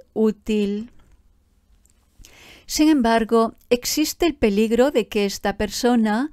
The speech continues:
pueda obtener ideas equivocadas o perder la fe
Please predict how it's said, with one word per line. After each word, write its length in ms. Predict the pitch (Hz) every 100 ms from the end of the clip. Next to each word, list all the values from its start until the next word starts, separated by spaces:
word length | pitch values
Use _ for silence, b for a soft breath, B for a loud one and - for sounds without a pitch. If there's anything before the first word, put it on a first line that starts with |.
| B B -
pueda 300 | 220 202 190
obtener 520 | - 220 202 233 277
ideas 560 | 226 202 208 202 196 -
equivocadas 1000 | 202 208 196 214 269 254 254 285 359 - B B -
o 120 | 220
perder 360 | 226 208 247 285
la 160 | 302
fe 440 | 294 - 254 254